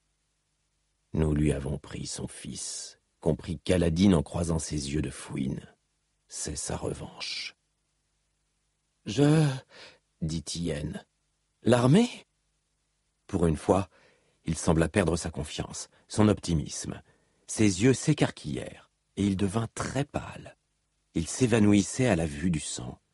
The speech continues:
Il détestait se battre. Il était encore petit et grêle pour son âge. « Il est trop jeune », déclara Lyrine.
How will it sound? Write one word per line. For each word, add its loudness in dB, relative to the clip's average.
Il 2
détestait 4
se 0
battre. -2
Il 4
était 4
encore 4
petit 2
et 6
grêle 2
pour -4
son 0
âge. « -6
Il 8
est 6
trop 6
jeune », 6
déclara 0
Lyrine. -4